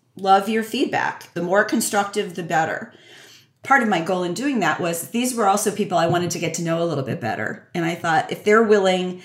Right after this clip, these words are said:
to have that conversation, they're providing value. I think I'm giving them value 'cause we're talking about how to learn the things that they're interested in.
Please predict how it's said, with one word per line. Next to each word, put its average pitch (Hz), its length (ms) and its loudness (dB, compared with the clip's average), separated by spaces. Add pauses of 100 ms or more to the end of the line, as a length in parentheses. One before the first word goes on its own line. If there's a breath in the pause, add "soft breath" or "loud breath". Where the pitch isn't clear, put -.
(140 loud breath)
to 202 80 -2
have 190 200 4
that - 160 4
conversation, 185 1120 -2 (320 loud breath)
they're 196 220 6
providing 180 520 4
value. 170 360 4
I 175 60 4
think 240 300 0
I'm 208 260 6
giving 185 340 4
them 208 200 8
value 170 440 4
'cause 170 200 -6
we're 151 120 -4
talking 170 420 -4
about 151 280 -2
how 175 200 0
to 165 100 -2
learn 175 320 0
the 160 80 -2
things 170 300 -6
that 147 140 -8
they're 160 140 -8
interested 175 580 -6
in. 143 340 -4